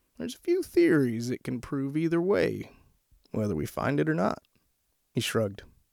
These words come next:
"I guess it's back to work for you two. I'll fill out a form, show it to your chief." They made their way through the passages.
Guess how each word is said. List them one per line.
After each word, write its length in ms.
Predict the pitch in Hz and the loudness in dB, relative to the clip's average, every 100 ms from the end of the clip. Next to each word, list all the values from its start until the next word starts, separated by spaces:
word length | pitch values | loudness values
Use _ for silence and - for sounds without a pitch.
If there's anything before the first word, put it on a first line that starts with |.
| _ _ - | _ _ -8
"I 240 | - - 302 | -2 0 4
guess 320 | 240 - - | 4 4 2
it's 100 | - | 0
back 280 | - - - | 2 2 2
to 100 | 180 | 2
work 200 | 226 - | 2 -2
for 120 | 165 | -2
you 160 | 254 | 0
two. 360 | 254 - 110 127 - _ _ - | 0 -2 -4 -6 -10 _ _ -2
I'll 200 | 185 233 | 2 2
fill 240 | - 202 | 4 6
out 140 | 196 190 | 8 6
a 40 | |
form, 400 | - 160 156 160 - _ _ | 4 0 0 -2 -8 _ _
show 220 | _ - 147 | _ 0 0
it 80 | 196 | 2
to 80 | |
your 100 | - | -2
chief." 400 | 196 127 123 - _ _ _ _ _ _ _ _ _ _ | -2 -2 -4 -6 _ _ _ _ _ _ _ _ _ _
They 80 | - | -2
made 180 | 123 143 | 2 4
their 140 | 139 | 4
way 200 | 131 131 127 | 2 2 0
through 200 | - 123 | -2 -4
the 80 | |
passages. 880 | 113 143 135 - 120 127 165 - - | 0 2 2 0 -4 -4 -4 -6 -8